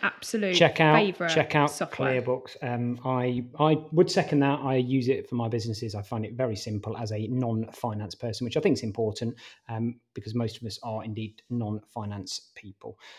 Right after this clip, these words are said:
Speaker 2: So thanks, Claire, for another, uh, week. Very insightful stuff. As always, people can find you profit cash growth dot com, the YouTube channel Profit Cash Growth.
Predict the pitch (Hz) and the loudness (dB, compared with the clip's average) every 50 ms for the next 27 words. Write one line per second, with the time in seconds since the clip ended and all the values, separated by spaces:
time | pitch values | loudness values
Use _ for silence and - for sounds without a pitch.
0 | - - - - 226 202 208 247 233 - - - 226 220 214 - 214 208 208 185 | -20 -2 4 6 8 10 10 10 8 8 6 6 6 6 6 6 8 8 10 10
1 | 208 202 208 202 - 180 180 - 147 170 180 180 - - 190 - 190 190 185 185 | 10 10 8 6 4 2 2 4 6 4 4 4 2 -2 0 2 4 6 6 6
2 | 202 175 160 156 - 170 156 156 - - 151 139 - - - - 175 165 170 - | 6 4 4 4 6 4 4 4 2 0 -2 -2 -2 0 6 8 8 8 8 4
3 | - - 170 160 175 180 175 180 175 175 175 180 170 170 - - - 190 185 156 | 0 2 4 6 6 6 8 8 8 10 8 8 6 4 -2 -2 0 2 2 2
4 | 165 - 175 165 - 175 165 165 170 160 151 170 170 165 165 165 160 - 196 185 | 2 2 2 4 6 6 8 8 8 6 6 6 6 6 6 4 4 2 2 2
5 | - 196 - - - 180 147 - - 165 151 139 165 160 156 156 - - 147 139 | 2 -2 -6 -6 -4 -4 -4 -4 -6 -6 0 2 2 2 2 2 0 0 -2 -2
6 | - - - - 196 190 190 190 196 196 190 - - 131 135 131 131 160 180 175 | -2 -4 -2 0 2 2 4 4 4 4 2 2 0 -2 -2 0 0 0 0 0
7 | - - 185 170 160 - 175 175 170 165 165 160 165 - 185 170 - 165 - - | -2 -2 -4 -2 -2 -2 0 2 2 2 2 2 0 -4 -6 -4 -4 -4 -6 -6
8 | - - 127 113 - - - 180 190 196 190 165 - - - | -8 -12 -12 -12 -10 -4 -2 0 2 2 0 0 -4 -10 -20